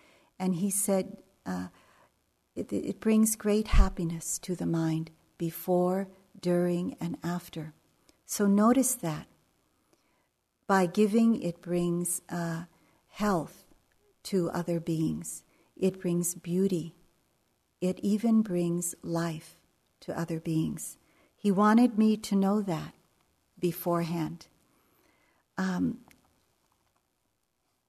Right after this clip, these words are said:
and so I pondered on that. And when I went in to, to the dining hall and received the, the happiness and the rejoicing of others, it was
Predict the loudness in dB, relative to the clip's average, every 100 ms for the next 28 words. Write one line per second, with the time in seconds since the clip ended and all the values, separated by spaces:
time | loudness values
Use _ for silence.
0 | _ _ _ _ _ _ _ _ -2 0
1 | 2 2 0 2 6 6 6 2 -2 -4
2 | -6 -10 -14 _ _ _ _ _ -2 0
3 | 0 0 0 -2 -2 -2 0 2 2 -2
4 | -10 -10 -6 -4 -6 -12 _ _ -8 -6
5 | -2 -2 -2 -2 -4 -6 -6 -6 -10 _
6 | _ _ _ _ _ -2 -2 -2 -4 0
7 | 2 4 2 -2 -6 -4 -6 -10 _ _
8 | _ -8 -4 -2 0 0 0 -2 -4 -6
9 | -4 -2 -2 -2 -4 -2 -2 -2 -4 -4
10 | -4 -6 -8 -10 -12 -14 _ _ _ -6
11 | -6 -4 -4 -2 0 -2 -4